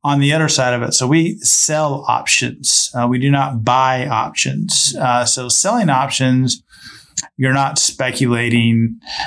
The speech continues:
like you would if you were buying an option. So a strategy that we would recommend for retirees, if they own individual stocks, is covered call writing. Uh, selling a call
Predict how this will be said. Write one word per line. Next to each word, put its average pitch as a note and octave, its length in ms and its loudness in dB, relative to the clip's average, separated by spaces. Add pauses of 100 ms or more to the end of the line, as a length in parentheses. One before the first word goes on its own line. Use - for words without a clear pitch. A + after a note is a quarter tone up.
(500)
like B2+ 220 -2
you C3 140 2
would C3 220 2
if A#2+ 100 -2
you C3 80 2
were A#2 160 2
buying A#2+ 320 -2
an A2+ 60 0
option. B2 500 0
So C#3+ 880 0
a C3+ 80 0
strategy E3 600 0
that C#3+ 260 2 (200)
we C3+ 300 0
would D3+ 160 2
recommend C#3+ 640 2
for C#3+ 100 -2
retirees, C#3 1000 0 (120)
if C#3+ 320 0
they D3 220 2
own C3+ 200 2
individual C3+ 480 2
stocks, C3+ 680 0
is B2+ 380 0
covered C#3 340 0
call C3+ 300 0
writing. C#3 580 2 (560)
Uh, B2+ 400 0
selling C#3+ 460 0
a B2+ 40 -2
call C3 760 0